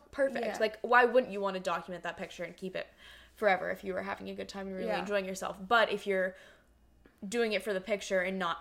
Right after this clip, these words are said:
Speaker 1: out of enjoyment, that's when it's like,
Speaker 2: Yeah.
Speaker 1: "Why are we doing this?"
Speaker 2: So two shifts that of, okay, so two things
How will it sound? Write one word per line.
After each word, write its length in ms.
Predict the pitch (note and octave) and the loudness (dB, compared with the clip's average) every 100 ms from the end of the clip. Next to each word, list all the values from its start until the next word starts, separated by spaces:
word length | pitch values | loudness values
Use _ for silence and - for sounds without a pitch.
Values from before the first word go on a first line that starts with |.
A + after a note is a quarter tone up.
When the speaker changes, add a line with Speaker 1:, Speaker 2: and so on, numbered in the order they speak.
| - | 2
Speaker 1:
out 200 | F#3 - | 2 2
of 200 | F3+ F3 | 0 -2
enjoyment, 580 | F#3 F#3 E3+ E3+ E3+ - | -4 -4 -4 -6 -10 -6
that's 460 | F3+ - - - - _ _ _ - | -6 -8 -10 -12 -14 _ _ _ -10
when 160 | F3+ | -10
it's 180 | - - | -8 -10
like, 180 | - - - - | -12 -14 -20 -14
Speaker 2:
Yeah. 220 | A3+ G3+ - - - | -6 -6 -6 -14 -2
Speaker 1:
"Why 180 | G3+ F3+ | 0 2
are 60 | |
we 80 | F3+ | 0
doing 200 | F3 - | -6 -8
this?" 240 | - A#3+ - | -8 -8 -4
Speaker 2:
So 200 | - B3+ | -2 -2
two 400 | - - C#4 D4+ | -4 0 2 2
shifts 640 | - G#3+ G3+ - - - _ _ _ _ _ _ _ _ _ G#3 | 0 -2 -2 -8 -14 -14 _ _ _ _ _ _ _ _ _ -2
that 360 | G#3+ F#3+ F#3 - _ _ _ _ | 2 2 0 -8 _ _ _ _
of, 320 | G3+ F#3 F#3 - | 0 0 -4 -2
okay, 220 | G#3+ F#3+ | -2 -2
so 140 | - A3 | -8 -12
two 300 | - D#4 D#4 | -4 0 2
things 480 | C#4+ A3 G#3 G#3 | 2 0 0 -6